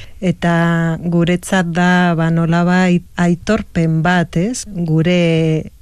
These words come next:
lanerako, eta, bueno, urte asko eman ditugu, eta,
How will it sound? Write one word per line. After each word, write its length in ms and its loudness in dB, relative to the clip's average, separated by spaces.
lanerako, 920 2
eta, 260 0
bueno, 360 0
urte 400 -2
asko 760 0
eman 480 0
ditugu, 480 0
eta, 300 0